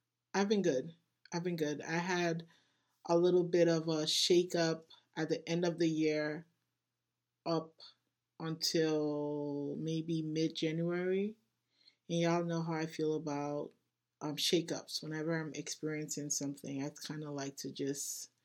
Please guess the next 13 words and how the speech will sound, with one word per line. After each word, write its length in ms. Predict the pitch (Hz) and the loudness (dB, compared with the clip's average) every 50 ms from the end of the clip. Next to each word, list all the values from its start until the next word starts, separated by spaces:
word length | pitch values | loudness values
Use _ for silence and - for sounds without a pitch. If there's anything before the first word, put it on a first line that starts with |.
| _ _ _ _ _ _ _ _ _ - | _ _ _ _ _ _ _ _ _ -2
allow 240 | - 165 165 160 160 | 2 2 4 4 2
myself 440 | 160 156 156 156 - - 147 147 143 | 0 -2 -4 -6 -4 -4 -4 -4 -4
to 120 | - 147 | -4 -6
flow 380 | 143 - - - 151 147 143 143 | -6 -8 -6 -4 -2 -2 -2 -2
and 100 | 143 139 | -4 -4
kinda 260 | - - 175 180 185 | -6 -8 -8 -6 -6
go 160 | 180 165 156 | -6 -4 -4
in 120 | 156 151 147 | -4 -4 -6
hermit 460 | 135 147 135 139 151 160 165 165 170 | -8 -8 -8 -6 -6 -6 -6 -6 -6
mode 440 | 170 170 175 180 180 185 185 185 - - | -6 -6 -6 -4 -4 -4 -6 -6 -8 -8
a 80 | - 175 | -8 -6
little 240 | 180 185 185 190 | -4 -2 -2 -2
bit. 300 | 185 190 190 196 190 190 | 0 0 2 2 2 0